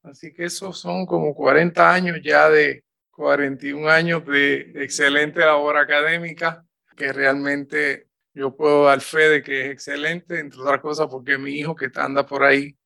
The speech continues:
siempre me dijo que era su profesor favorito. Ha sido también profesor visitante en la Escuela de Derecho de Rogers, Camden, en, en el ochenta y nueve, y en la Escuela de Derecho de la Universidad de Ottawa durante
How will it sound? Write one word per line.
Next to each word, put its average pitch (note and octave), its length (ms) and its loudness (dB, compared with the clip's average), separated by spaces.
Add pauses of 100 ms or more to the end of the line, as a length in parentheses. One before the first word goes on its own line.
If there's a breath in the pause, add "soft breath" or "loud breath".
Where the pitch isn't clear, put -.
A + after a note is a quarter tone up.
(120)
siempre C#3 480 -4
me C#3 160 2
dijo C#3 240 -2
que C3 100 0
era C#3 200 2
su C3+ 120 -12
profesor C3 720 -4 (220)
favorito. C#3 580 0 (380)
Ha D#3+ 180 4
sido F#3+ 320 6
también G3+ 440 6
profesor F3+ 500 4
visitante F#3 600 0
en F#3+ 40 -6
la F3 60 -2
Escuela E3+ 340 -2
de E3+ 60 0
Derecho E3+ 340 -2
de D#3 140 -4
Rogers, A3 560 -4
Camden, G3+ 440 -6
en, E3+ 280 -10
en D#3 140 -14
el D3+ 60 -8
ochenta D3+ 380 -8
y D3+ 100 -8
nueve, A3+ 380 6 (260)
y D#3+ 100 -6
en D#3 60 -4
la D3+ 60 -2
Escuela E3 340 2
de F3 100 6
Derecho F3 260 2
de F#3+ 60 -2
la E3+ 100 -2
Universidad D3+ 500 -4
de D3+ 140 0
Ottawa F#3 460 -2
durante D3+ 600 -12